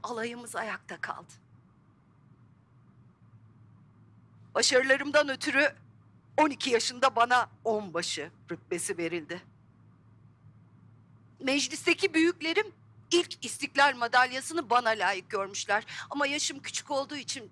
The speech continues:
bir türlü karar uygulanamadı. Sağ olsunlar, ben yetmiş sekiz yaşındayken Türkiye Büyük Millet Meclisi tarafından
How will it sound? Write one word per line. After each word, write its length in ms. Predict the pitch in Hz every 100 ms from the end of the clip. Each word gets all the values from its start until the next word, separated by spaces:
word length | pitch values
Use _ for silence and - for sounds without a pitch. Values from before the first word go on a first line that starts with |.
| -
bir 100 | 254
türlü 260 | 254 233
karar 320 | 226 226 226 208
uygulanamadı. 720 | 208 214 202 180 175 170 - - _ - - _ _ - - -
Sağ 360 | - 294 277 247
olsunlar, 500 | - 240 220 208 202 - - - 277
ben 120 | 285
yetmiş 420 | 254 247 - 277
sekiz 400 | - 277 277 226
yaşındayken 720 | 214 - 233 226 220 220 202 - - -
Türkiye 540 | - 320 - 233 226 214
Büyük 300 | 262 254 208
Millet 460 | 214 220 254 -
Meclisi 500 | 214 214 214 214 -
tarafından 680 | - 214 208 214 196 214